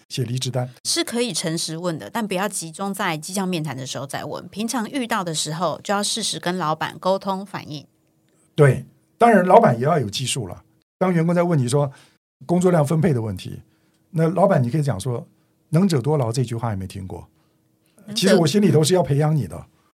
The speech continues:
Speaker 2: 现在年轻人不一定可以接受，<laughs> 他会说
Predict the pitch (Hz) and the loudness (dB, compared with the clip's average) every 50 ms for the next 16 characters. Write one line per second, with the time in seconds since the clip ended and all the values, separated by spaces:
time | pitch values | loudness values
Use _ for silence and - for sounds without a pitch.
0 | _ _ _ - - - - 262 247 240 220 196 190 180 - 202 190 175 170 175 | _ _ _ -12 -6 -4 -2 0 0 0 0 -2 -2 -2 -2 -2 -2 -2 -2 -4
1 | 170 165 170 160 170 143 - - - - - - - - - - _ _ _ _ | -4 -4 -4 -6 -6 -8 -12 -16 -20 -20 -20 -20 -20 -20 -20 -20 _ _ _ _
2 | - - - - - - - - 151 139 117 180 185 240 285 330 320 320 - - | -20 -20 -20 -20 -20 -14 -4 0 0 0 0 -2 0 4 6 6 6 6 6 8
3 | - 359 | 8 8